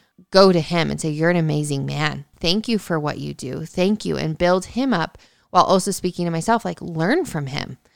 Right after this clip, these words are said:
Learn from what he's doing. How does he make things so efficient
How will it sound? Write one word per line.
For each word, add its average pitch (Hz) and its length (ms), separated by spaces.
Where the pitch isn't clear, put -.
Learn 202 440
from 269 180
what 214 160
he's 180 260
doing. 139 380
How 202 340
does 269 200
he 220 100
make 175 240
things 151 540
so - 260
efficient 135 640